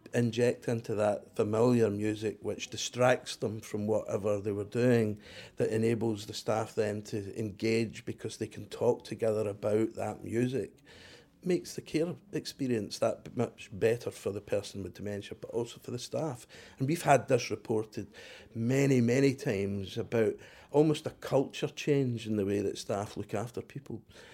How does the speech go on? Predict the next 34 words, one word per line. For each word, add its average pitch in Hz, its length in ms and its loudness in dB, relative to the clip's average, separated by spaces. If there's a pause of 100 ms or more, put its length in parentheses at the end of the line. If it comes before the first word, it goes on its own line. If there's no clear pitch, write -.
(220)
We've 123 200 6
had 117 220 4
lots 123 260 10
of 113 140 2
evaluation 101 680 4
work 110 200 0 (200)
being 95 220 -4
done 98 280 0
in, 92 240 -6 (560)
in 90 200 -6
the 95 80 -2
hospice - 500 2
movement 107 640 0
and 92 500 -6 (140)
in 92 440 -2
the 98 100 -4
acute - 320 -4
sector - 420 -2 (100)
and 95 140 -2
in 92 140 -2
some 98 260 -2
care 104 220 -2
homes, 113 400 -4 (440)
which 113 200 2
show 127 240 4
us 113 220 6
that - 340 -2
different 135 360 4
things 117 320 -2
are 104 80 0
happening. 98 520 -4
So 104 420 -2
we've 120 240 -2
seen 117 240 0